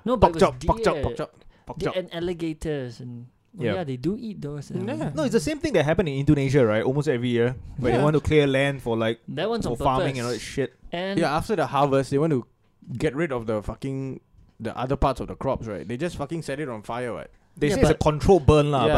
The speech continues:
Speaker 2: but how many times has it gone wrong?
Speaker 1: Can you imagine the vice president of Indonesia being the wa-, spokesperson for this Amazon fire as well?
Speaker 2: <laughs>
Speaker 1: He'll tell the whole world, "Eleven months of the year you got fresh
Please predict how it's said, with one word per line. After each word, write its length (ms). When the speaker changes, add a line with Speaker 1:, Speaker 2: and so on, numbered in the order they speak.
Speaker 2:
but 80
how 120
many 160
times 200
has 100
it 60
gone 200
wrong? 120
Speaker 1:
Can 80
you 120
imagine 720
the 160
vice 320
president 540
of 200
Indonesia 520
being 260
the 80
wa-, 240
spokesperson 640
for 80
this 180
Amazon 380
fire 240
as 140
well? 260
Speaker 2:
<laughs> 180
Speaker 1:
He'll 160
tell 160
the 80
whole 160
world, 320
"Eleven 760
months 400
of 240
the 140
year 340
you 220
got 180
fresh 400